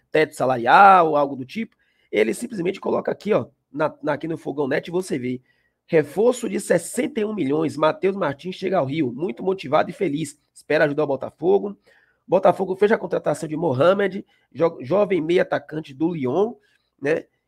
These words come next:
E aqui você vê mais embaixo, Panathinaikos rejeita a nova proposta do Botafogo por Vagianidis, diz jornalista grego, né? Então, assim, é, é, é, não tô dizendo que ele tá errado, tá? Em contratar, não, ele tá corretíssimo, ele tem que reforçar o time dele mesmo. Gostaria que tivesse contratando,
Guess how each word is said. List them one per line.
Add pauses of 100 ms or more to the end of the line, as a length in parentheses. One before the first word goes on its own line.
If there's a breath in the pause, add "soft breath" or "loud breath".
E
aqui
você
vê
mais
embaixo,
Panathinaikos
rejeita
a
nova
proposta
do
Botafogo
por (320 loud breath)
Vagianidis,
diz
jornalista (320)
grego, (340)
né?
Então,
assim,
é,
é,
é,
não
tô
dizendo
que
ele
tá
errado,
tá?
Em
contratar,
não,
ele
tá
corretíssimo,
ele
tem
que
reforçar
o
time
dele
mesmo.
Gostaria
que
tivesse
contratando,